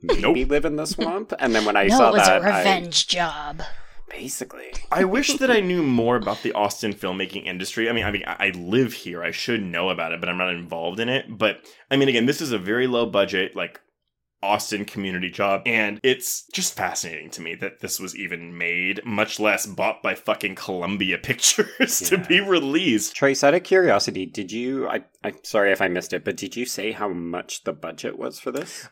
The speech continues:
Speaker 2: I did not say that, um, but it was, I believe, six hundred thousand dollars, which is kind of a lot. It doesn't, I don't see it on screen. <laughs>
Speaker 1: Yeah. Okay.
Speaker 2: So yeah, that's, go into your plot summary.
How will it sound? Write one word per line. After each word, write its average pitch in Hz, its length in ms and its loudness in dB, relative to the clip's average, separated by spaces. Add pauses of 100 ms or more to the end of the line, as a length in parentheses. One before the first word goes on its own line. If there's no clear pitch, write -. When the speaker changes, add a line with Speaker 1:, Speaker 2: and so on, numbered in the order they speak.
Speaker 2:
I 117 80 6
did 120 120 0
not 110 240 4
say 95 140 0
that, 87 280 2
um, 92 200 -2
but 104 100 2
it 110 60 2
was, 110 340 0 (540)
I 117 100 2
believe, 120 800 0 (400)
six - 280 -4
hundred 120 260 -2
thousand 92 260 -2
dollars, - 480 -12
which 120 200 -2
is 123 200 -6 (360)
kind 139 160 0
of 131 80 2
a - 20 4
lot. 110 300 4
It 131 60 2
doesn't, 120 260 0 (160)
I 95 80 2
don't - 160 -8
see 85 180 -6
it - 80 -10
on 92 100 -10
screen. - 220 -4 (420)
<laughs> - 460 0 (140)
Speaker 1:
Yeah. - 140 -8 (920)
Okay. 107 300 -10 (120)
Speaker 2:
So - 160 0
yeah, 85 260 4 (260)
that's, 120 440 0 (140)
go 123 180 6
into 139 120 2
your 147 80 4
plot 113 240 2
summary. - 300 -10